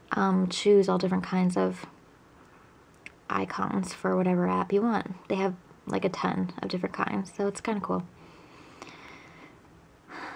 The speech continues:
So then we get out of there, and next we have this little lifestyle folder. And in here are just, like, all of the apps that I do a lot of online shopping with. Sephora,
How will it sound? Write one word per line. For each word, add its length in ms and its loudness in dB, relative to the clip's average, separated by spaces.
So 240 4
then 400 6
we 80 2
get 120 4
out 120 4
of 80 2
there, 340 4
and 160 2
next 300 -4
we 80 2
have 320 4
this 240 0
little 160 4
lifestyle 520 0
folder. 560 0
And 120 4
in 100 8
here 240 4
are 140 4
just, 220 2
like, 160 0
all 440 4
of 240 2
the 120 0
apps 460 0
that 580 0
I 100 2
do 480 4
a 60 2
lot 160 4
of 180 0
online 360 4
shopping 420 0
with. 180 -2
Sephora, 640 2